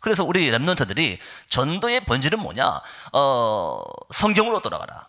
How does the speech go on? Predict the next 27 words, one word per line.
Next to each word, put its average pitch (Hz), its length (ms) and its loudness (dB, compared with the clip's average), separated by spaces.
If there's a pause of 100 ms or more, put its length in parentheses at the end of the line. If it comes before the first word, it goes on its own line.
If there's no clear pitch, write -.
(120)
어, 82 400 -12
말씀 208 480 2
그대로. - 440 -4 (460)
또 180 80 -2
특별히 226 440 -4 (180)
제자들이 247 580 2
목격한 220 720 0
그대로를 240 600 2
기록한 170 400 0
말씀으로 131 540 0 (160)
들어가는 110 340 2
게, 107 300 0 (160)
돌아가는 113 380 2
게, 190 180 0 (220)
예, 82 100 -6
그게 190 340 -2 (240)
전도의, 107 520 -2
예, 98 80 -6
근본이라는 110 600 -4
그런 90 200 -8
말이죠. 80 340 -10 (380)
어, 147 360 2
그, 160 280 -2
그러면서 196 300 -2
요한복음 185 440 0
이십일 160 420 0
장 180 280 -2